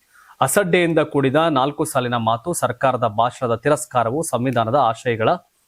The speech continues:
ಉಲ್ಲಂಘನೆ ಮಾತ್ರವಲ್ಲ, ಕನ್ನಡಿಗರಿಗೆ ಸಿಗಿದ ಘೋರ ಅವಮಾನ" ಅಂತ ಆಕ್ರೋಶ ಹೊರಹಾಕಿದ್ದಾರೆ. ಇದೇ ಕಾಂಗ್ರೆಸ್ ನಾಯಕರು ರಮಾದೇವಿಯವರು, ಹಂಸರಾಜ್ ಭಾರದ್ವಾಜ್ ಅವರು ಕಾಂಗ್ರೆಸ್ ನಾಯಕರನ್ನೇ ರಾಜ್ಯಪಾಲರು ಮಾಡಿದ್ರು.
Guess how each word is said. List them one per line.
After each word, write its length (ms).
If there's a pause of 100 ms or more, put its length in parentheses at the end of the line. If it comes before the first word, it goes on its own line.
(220)
ಉಲ್ಲಂಘನೆ 420
ಮಾತ್ರವಲ್ಲ, 500 (520)
ಕನ್ನಡಿಗರಿಗೆ 680
ಸಿಗಿದ 340
ಘೋರ 280
ಅವಮಾನ" 440
ಅಂತ 380
ಆಕ್ರೋಶ 340
ಹೊರಹಾಕಿದ್ದಾರೆ. 720 (600)
ಇದೇ 180
ಕಾಂಗ್ರೆಸ್ 460
ನಾಯಕರು 360
ರಮಾದೇವಿಯವರು, 920 (500)
ಹಂಸರಾಜ್ 400
ಭಾರದ್ವಾಜ್ 540
ಅವರು 200
ಕಾಂಗ್ರೆಸ್ 480
ನಾಯಕರನ್ನೇ 380
ರಾಜ್ಯಪಾಲರು 480
ಮಾಡಿದ್ರು. 380